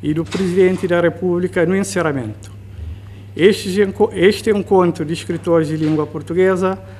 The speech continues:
assume uma rele-, relevância especial, quer pelo tema geral, insularidade e universalidade na li-, li-, na, na literatura, quer por ser o décimo, mas também porque nele estarão presentes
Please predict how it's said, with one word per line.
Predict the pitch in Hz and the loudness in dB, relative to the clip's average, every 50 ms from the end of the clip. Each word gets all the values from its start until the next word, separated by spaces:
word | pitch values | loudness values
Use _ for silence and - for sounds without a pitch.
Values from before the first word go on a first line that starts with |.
| - - - | -18 -12 -4
assume | - 151 151 - - 196 196 196 190 185 | -4 -4 -4 -2 -2 0 0 2 2 0
uma | 180 180 180 175 175 | 0 0 0 0 2
rele-, | 170 170 170 - - - | 2 0 -2 -2 -6 -8
relevância | - 143 160 175 190 190 170 147 185 190 180 175 165 - 202 | -6 -4 -2 0 0 0 2 4 4 4 4 2 0 -2 -6
especial, | 196 - - - - - - 190 185 190 196 202 214 202 - - - - - - - | -6 -6 -8 -10 -10 -6 -2 2 2 4 4 4 2 -2 -6 -12 -18 -18 -18 -18 -6
quer | - - 196 208 214 208 | 2 4 6 6 4 4
pelo | 208 - 214 214 202 190 | 2 2 2 2 2 0
tema | 190 - 202 180 175 170 165 160 | 0 2 2 2 4 2 2 0
geral, | 143 175 175 170 156 139 131 123 - - - - - - - - | 0 0 2 2 2 2 0 -2 -6 -12 -16 -18 -18 -18 -12 -4
insularidade | - 147 160 156 - 175 180 180 175 175 175 175 208 202 202 190 175 180 | 0 0 0 0 0 0 2 2 4 4 4 4 6 6 6 6 4 2
e | 180 170 | 0 0
universalidade | 170 175 180 175 165 165 160 - - 175 165 160 160 170 165 160 156 151 | 2 2 2 0 0 -2 -6 -4 -2 -2 0 0 2 2 2 2 2 2
na | 165 175 | 0 0
li-, | 190 190 180 175 170 165 - - - - | 0 0 0 -2 -4 -8 -10 -14 -8 -4
li-, | 147 156 156 156 - - | 0 0 0 0 0 -2
na, | 151 160 160 160 147 139 - - 175 | 0 2 2 2 0 -2 -4 -8 -6
na | 156 147 170 196 202 | -2 0 0 0 2
literatura, | 202 190 190 196 - 170 160 151 156 - 175 180 180 185 190 190 190 - - - - - - - - - - | 2 2 0 0 -2 -2 -2 -2 -2 -2 0 0 0 0 0 -2 -6 -8 -14 -18 -18 -18 -18 -18 -18 -14 0
quer | - 185 196 202 196 | 4 4 4 4 2
por | - 208 190 | 0 -6 -6
ser | - - 202 190 190 | -2 0 2 2 4
o | 190 180 | 4 4
décimo, | 165 180 170 151 - - - 139 127 117 113 117 - - - - - - - | 4 4 4 4 2 -2 -8 -8 -8 -8 -8 -10 -12 -16 -18 -18 -18 -8 0
mas | 135 156 175 180 - - | 2 4 4 2 2 0
também | - 196 180 180 190 185 196 | 0 2 4 6 6 6 6
porque | 190 - 185 180 - - 185 | 4 0 -2 -2 -2 -4 -2
nele | 170 196 202 202 208 | 0 4 4 4 2
estarão | 196 - - 180 180 185 180 175 | 2 -2 -4 -2 0 0 0 0
presentes | - 180 160 147 170 180 185 196 - - - - - | -2 -4 -2 2 4 4 4 4 0 -6 -12 -12 -14